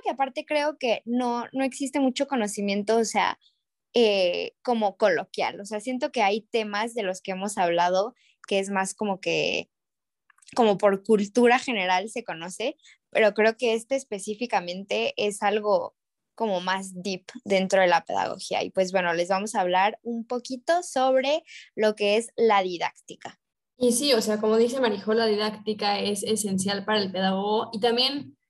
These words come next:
Speaker 2: para todos los docentes. O sea, creo que muchas veces muchos docentes que dan clases y son expertos en su tema, o sea, como en su área de, pues, expertise, no tienen como esta parte de didáctica y entonces sus clases pueden volverse algo pesadas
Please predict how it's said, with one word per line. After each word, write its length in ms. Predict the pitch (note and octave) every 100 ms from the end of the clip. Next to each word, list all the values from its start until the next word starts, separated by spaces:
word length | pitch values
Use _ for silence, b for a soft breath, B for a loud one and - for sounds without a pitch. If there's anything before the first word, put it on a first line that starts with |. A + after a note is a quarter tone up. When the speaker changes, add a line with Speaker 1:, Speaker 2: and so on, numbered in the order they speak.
| _
Speaker 2:
para 240 | A#3+ A3+
todos 220 | B3+ B3+ A#3
los 140 | G3+
docentes. 480 | G3 F#3+ G3+ F#3+ F#3
O 60 |
sea, 160 | F#3+ G3
creo 220 | G#3+ G#3+
que 140 | A3+ A3+
muchas 320 | G#3+ G#3+ G#3
veces 560 | G3+ G3 G3+ - - _ _ _ _ _
muchos 440 | - G#3 G3+ G3 G#3+
docentes 520 | F#3+ F#3+ F#3+ G3 G3
que 260 | F3+ E3 B -
dan 260 | A3 A3+
clases 340 | A#3 A3 A3 G#3+
y 40 |
son 180 | A3+ A#3
expertos 560 | A#3+ - B3+ B3 B3+ C4
en 120 | G3
su 160 | F#3+
tema, 320 | F#3+ G3+ G#3 G3
o 60 |
sea, 140 | G3 -
como 140 | G3
en 80 | F#3+
su 120 | G3
área 240 | G3+ G#3+ A3
de, 340 | G3+ - -
pues, 140 | G3 F#3+
expertise, 1000 | F#3+ - - G3 G3 A3+ C4+ - - -
no 180 | B3+ B3+
tienen 260 | C#4 A#3+
como 160 | A3 G#3
esta 240 | G#3 G#3+
parte 240 | G#3+ G#3+ G#3
de 120 | G3+
didáctica 640 | F#3+ G3 F#3+ - G3 A3
y 60 | A3+
entonces 400 | G#3 G#3+ A3 A3+
sus 160 | G3
clases 340 | - G3+ F#3+ -
pueden 220 | G#3 G3+
volverse 400 | F#3 F#3 G3 G3+
algo 240 | G#3 G3+
pesadas 600 | F#3+ F#3+ G#3+ G#3+ A#3 D#4+